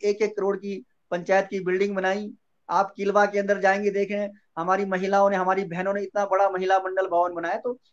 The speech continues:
जागरूकता, अवेयरनेस आ रही है। अब लोगों को भी लग रहा है, पहले तो ये इसी पे चलता था, भाई ये पुराना आदमी है, ये खानदानी आदमी है, ये ऐसा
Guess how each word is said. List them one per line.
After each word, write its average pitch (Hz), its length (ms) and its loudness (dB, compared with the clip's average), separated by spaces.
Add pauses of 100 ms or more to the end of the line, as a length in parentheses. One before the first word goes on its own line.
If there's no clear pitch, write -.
(140)
जागरूकता, 208 600 2
अवेयरनेस 208 640 0
आ 185 140 4
रही 190 160 -2
है। 214 200 0 (240)
अब 208 100 -4
लोगों 220 320 2
को 254 120 0
भी 247 100 -2
लग 202 180 4
रहा 190 160 2
है, 143 200 -6 (440)
पहले 202 180 4
तो 240 360 0 (360)
ये 202 460 -2 (240)
इसी 208 200 -10
पे 226 140 0
चलता 220 300 2
था, 202 160 0
भाई 208 140 0
ये 208 140 2
पुराना 190 400 -2
आदमी 190 300 0
है, 202 140 -8
ये 196 80 -6
खानदानी 190 500 -4
आदमी 190 300 -4
है, 190 160 -4
ये 196 100 -2
ऐसा 190 300 0